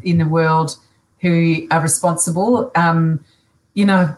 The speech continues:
like, we're sort of all distracted by trying to ride bicycles everywhere and recycle our plastic and what have you. Uh, and actually that's just, you know, it's, it's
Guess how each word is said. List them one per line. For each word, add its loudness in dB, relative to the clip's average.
like, 0
we're 2
sort 0
of 0
all 2
distracted -2
by 4
trying 0
to -4
ride 0
bicycles 0
everywhere -2
and 0
recycle 0
our 0
plastic -4
and -4
what 0
have 0
you. -2
Uh, 4
and 2
actually 0
that's -2
just, -4
you 0
know, 2
it's, -4
it's -2